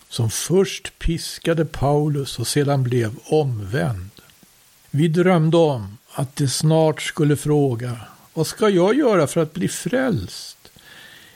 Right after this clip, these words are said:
I dessa som hånade åsåg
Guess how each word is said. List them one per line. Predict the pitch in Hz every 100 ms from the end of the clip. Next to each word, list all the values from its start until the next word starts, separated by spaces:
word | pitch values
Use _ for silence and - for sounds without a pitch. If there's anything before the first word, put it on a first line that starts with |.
| _ _
I | 127
dessa | 131 165 160 165
som | 175 165
hånade | 131 165 165 156 139 160 170 151 127 -
åsåg | 269 165 156 139 - - 165 151 131 95